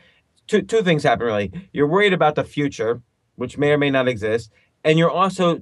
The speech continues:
depleting your energy right now, because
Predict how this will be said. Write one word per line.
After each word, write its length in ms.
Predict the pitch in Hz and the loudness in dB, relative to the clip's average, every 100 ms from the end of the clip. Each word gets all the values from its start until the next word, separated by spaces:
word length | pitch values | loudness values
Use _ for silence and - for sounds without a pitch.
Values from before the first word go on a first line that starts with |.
| - - | -6 -6
depleting 800 | 147 - - 170 170 165 160 110 | -6 -6 -4 0 4 4 2 0
your 240 | 139 - | 0 2
energy 480 | 139 143 143 127 139 | 2 2 2 0 2
right 280 | 123 127 104 | 2 2 2
now, 420 | 120 110 90 87 - _ | 0 2 0 -2 -8 _
because 320 | 143 143 151 | -6 -2 -2